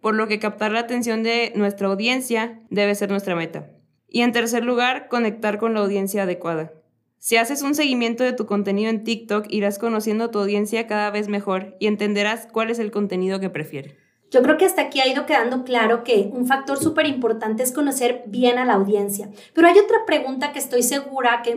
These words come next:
Speaker 2: muchas de las marcas que, eh, piensan incursionar en TikTok se están haciendo, es ¿qué tan costosa puede llegar a ser una campaña publicitaria en esta red social y cuándo se empiezan a observar los resultados o un retorno de inversión?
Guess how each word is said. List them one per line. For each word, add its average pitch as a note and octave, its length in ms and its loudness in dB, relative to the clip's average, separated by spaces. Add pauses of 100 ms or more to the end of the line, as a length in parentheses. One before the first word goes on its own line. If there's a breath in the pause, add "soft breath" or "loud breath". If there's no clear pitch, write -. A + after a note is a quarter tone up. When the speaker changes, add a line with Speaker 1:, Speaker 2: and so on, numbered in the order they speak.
Speaker 2:
muchas C#4+ 500 2
de F4+ 80 4
las B3 220 4
marcas B3+ 420 0
que, G#3 380 2
eh, A3 340 0
piensan C#4 420 4
incursionar A#3+ 540 0
en B3+ 160 -4
TikTok C4 340 -4
se A#3+ 120 -2
están A3 240 -2
haciendo, B3+ 480 0 (340 loud breath)
es D4+ 240 6 (100)
¿qué F4+ 120 4
tan G4 220 6
costosa D#4 640 2
puede C4+ 180 2
llegar C4 240 0
a C4+ 60 4
ser C4 160 -6
una C4+ 180 -4
campaña B3 560 -2
publicitaria B3 760 2
en A#3+ 80 0
esta A3 220 -2
red A#3 160 -2
social C4+ 440 2 (300 loud breath)
y D#4 260 2
cuándo F4 380 6
se E4+ 220 2
empiezan C4+ 480 -2
a D#4 40 2
observar A#3 340 0
los B3 160 0
resultados A#3+ 840 0
o A#3 80 2
un A3+ 120 0
retorno B3 400 -2
de B3+ 60 -4
inversión? G3+ 500 -2